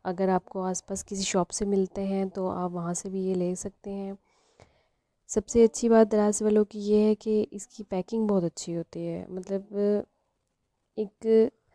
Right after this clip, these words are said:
कंफर्टेबल पैकिंग में होता है ताकि कोई चीज़ टूटे या किसी किस्म की,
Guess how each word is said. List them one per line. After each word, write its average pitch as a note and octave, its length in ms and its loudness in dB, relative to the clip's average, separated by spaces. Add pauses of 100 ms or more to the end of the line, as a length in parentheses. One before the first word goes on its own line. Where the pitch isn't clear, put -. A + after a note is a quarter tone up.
(260)
कंफर्टेबल A3+ 520 0
पैकिंग G3 440 -4
में G3+ 80 4
होता F#3+ 240 0
है F#3+ 180 0
ताकि G3 260 -6
कोई G3+ 240 0
चीज़ G3 420 -2 (200)
टूटे G3+ 440 -4 (540)
या F#3 240 0
किसी G3+ 300 -8
किस्म F#3+ 360 -4
की, F#3+ 500 -2